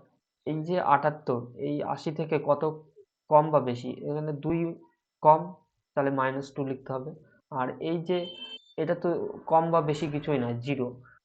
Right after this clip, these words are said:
আর বিরাশি হলো দুই বেশি, আর ছিয়াশি হলো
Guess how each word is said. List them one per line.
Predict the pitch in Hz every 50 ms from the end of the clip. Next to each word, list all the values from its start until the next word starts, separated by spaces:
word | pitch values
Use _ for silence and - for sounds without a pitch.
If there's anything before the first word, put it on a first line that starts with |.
| _ -
আর | 135 131 127 120
বিরাশি | 117 143 143 147 147 147 147 - 170 170
হলো | 156 170 156 160 190 196 - _ _ _ -
দুই | 143 123 123 160 175 175 175 160
বেশি, | 139 139 131 127 - - - - - - _ _ _ _ _ _ _ -
আর | 131 131 131 - -
ছিয়াশি | - 160 160 156 160 156 147 - 175
হলো | 160 165 165 175 202 277 - -